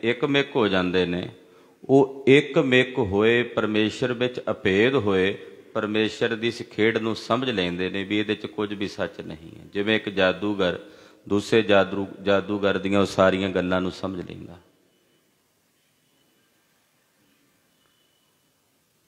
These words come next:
ਤੇ ਜਿਸ ਵਕਤ ਪਰਮਾਤਮਾ ਦੀ ਰਚੀ ਹੋਈ ਇਸ ਰਚਨਾ ਨੂੰ ਵੇਖ ਕੇ ਜਿਹੜਾ ਜਾਣ ਲੈਂਦਾ ਹੈ ਕਿ ਭਰਮ ਕਰਕੇ ਹੀ ਸੱਚ ਪ੍ਰਤੀਤ ਹੋ ਰਿਹਾ ਹੈ,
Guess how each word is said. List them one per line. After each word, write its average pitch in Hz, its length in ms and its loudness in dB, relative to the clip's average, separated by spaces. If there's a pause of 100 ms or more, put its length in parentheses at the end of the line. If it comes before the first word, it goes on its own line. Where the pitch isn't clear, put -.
(520)
ਤੇ 147 140 0
ਜਿਸ 131 300 4
ਵਕਤ 156 340 4
ਪਰਮਾਤਮਾ 117 800 4
ਦੀ 143 200 0
ਰਚੀ 123 380 0
ਹੋਈ 139 180 0
ਇਸ 135 160 -4
ਰਚਨਾ 113 540 4
ਨੂੰ 90 300 0 (1120)
ਵੇਖ 98 640 4
ਕੇ 120 120 0
ਜਿਹੜਾ 120 320 2
ਜਾਣ 104 500 4
ਲੈਂਦਾ 92 280 0
ਹੈ 101 120 2
ਕਿ 110 240 -2
ਭਰਮ 92 440 0
ਕਰਕੇ 135 480 2
ਹੀ 143 160 -2
ਸੱਚ 123 320 0
ਪ੍ਰਤੀਤ 117 540 -4
ਹੋ 98 280 -4
ਰਿਹਾ 92 200 -2
ਹੈ, 95 120 0